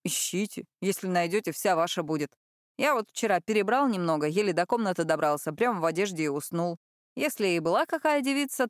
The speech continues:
то я ничего не помню. «Ну и что потом?» — не выдержала я затянувшейся паузы. Да когда моему батюшке надоели мои кривляния, он-то меня сразу просек, и он увел короля и всю его свиту, сославшись на неотложные дела,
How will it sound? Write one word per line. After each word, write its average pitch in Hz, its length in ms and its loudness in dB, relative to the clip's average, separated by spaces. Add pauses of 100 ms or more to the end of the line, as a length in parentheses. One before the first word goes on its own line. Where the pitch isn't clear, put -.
то 254 160 2
я 202 220 0
ничего 175 340 -2
не 175 140 0
помню. 165 420 0 (720)
«Ну 226 240 4
и 196 60 4
что 202 240 0
потом?» — 214 480 2 (400)
не 185 160 2
выдержала 165 480 0
я 185 180 0
затянувшейся 170 640 -4
паузы. 156 380 -4 (480)
Да 220 260 2
когда 302 320 2
моему 220 320 2
батюшке 190 460 -2
надоели 208 460 2
мои 170 220 2
кривляния, 165 640 0 (140)
он-то 190 260 -2
меня 151 220 -2
сразу 214 360 -2
просек, 156 440 -2 (320)
и 277 140 2
он 208 240 0
увел 175 340 0
короля 175 480 2
и 165 60 -4
всю - 180 -6
его 165 240 0
свиту, 185 480 -4
сославшись 160 640 -6
на 180 120 -2
неотложные 165 680 0
дела, 190 340 0